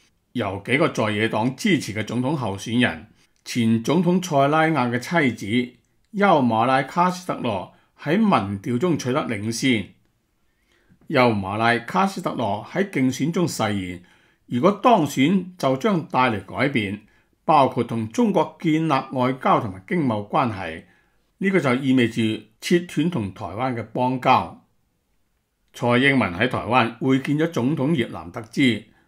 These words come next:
感謝葉南德茲一貫以嚟對台灣嘅支持，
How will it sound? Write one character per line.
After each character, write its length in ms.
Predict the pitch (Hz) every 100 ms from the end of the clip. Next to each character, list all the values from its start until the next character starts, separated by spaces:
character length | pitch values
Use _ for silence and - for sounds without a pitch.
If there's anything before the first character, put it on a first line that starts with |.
| _ _ _ _ -
感 260 | 113 151
謝 180 | 151 113
葉 140 | 110 117
南 180 | 85 90
德 80 |
茲 380 | 123 - 131 117
一 40 | -
貫 260 | 208 180
以 160 | 151 135
嚟 100 | 104
對 140 | 120
台 140 | 120 104
灣 200 | 90 123
嘅 140 | 113
支 220 | 113 151 110
持， 340 | 110 87